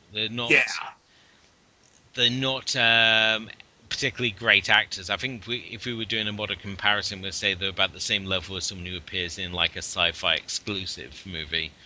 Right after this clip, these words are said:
Speaker 2: Right.
Speaker 1: Um, so something like Sharknado, it's very borderline between being bad and passable.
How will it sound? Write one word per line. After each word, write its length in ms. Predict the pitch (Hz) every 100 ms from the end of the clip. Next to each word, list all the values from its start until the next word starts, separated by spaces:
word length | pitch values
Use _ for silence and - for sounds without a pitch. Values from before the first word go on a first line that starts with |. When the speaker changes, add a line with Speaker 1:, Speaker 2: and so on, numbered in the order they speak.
| - 165
Speaker 2:
Right. 320 | 156 104 95
Speaker 1:
Um, 300 | 92 92 82
so 200 | 80 117
something 280 | - 117 104
like 160 | 107
Sharknado, 600 | - 98 90 98 98 95
it's 140 | 95 -
very 500 | 120 123 120 113 95 _ _ _ - - _ _
borderline 880 | - 135 135 120 101 90 90 82 78 67 _ -
between 400 | - 110 95 92
being 320 | 98 92 87
bad 420 | - 98 98 98 101 - 90
and 460 | 87 87 87 - - _ _ _ 113 107 -
passable. 580 | 104 87 - 80 69